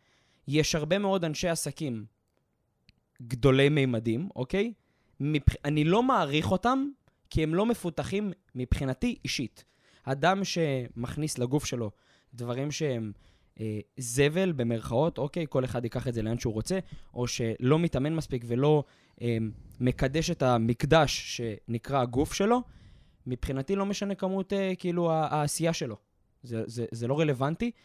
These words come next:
ובסופו של דבר, כמות הכסף שתהיה לכם תושפע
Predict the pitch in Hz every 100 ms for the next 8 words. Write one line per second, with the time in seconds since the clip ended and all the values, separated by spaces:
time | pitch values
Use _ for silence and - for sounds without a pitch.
0 | _ _ _ _ - 117 117 117 117 117
1 | 117 - - 180 196 156 131 160 185 -
2 | _ _ _ - 135 175 180 - 165 -
3 | 143 - _ _ - 120 - 117 127 160
4 | 202 208 180 - 151 127 - - 165 185